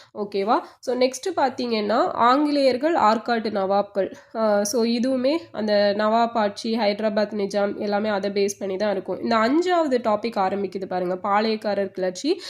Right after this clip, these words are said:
So இதெல்லாம் already நம்ம பார்த்து முடிச்சிட்டோம். And இதுலேருந்து தான் நமக்கு மெயினா இந்த எக்ஸாமுக்கு ஓரியன்டடான டாபிக். So இதுலேருந்து கொஸ்டின்ஸ் அப்படிங்கிறதும் ப்ரீவியஸ் இயர்ஸ்ல கேட்டிருக்காங்க. ஓகேவா?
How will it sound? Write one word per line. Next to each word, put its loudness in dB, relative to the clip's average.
So -4
இதெல்லாம் 6
already 0
நம்ம 0
பார்த்து 0
முடிச்சிட்டோம். 0
And 2
இதுலேருந்து 2
தான் 2
நமக்கு 0
மெயினா 0
இந்த 2
எக்ஸாமுக்கு -2
ஓரியன்டடான -2
டாபிக். -4
So 0
இதுலேருந்து 0
கொஸ்டின்ஸ் -6
அப்படிங்கிறதும் -2
ப்ரீவியஸ் -4
இயர்ஸ்ல -4
கேட்டிருக்காங்க. -4
ஓகேவா? -2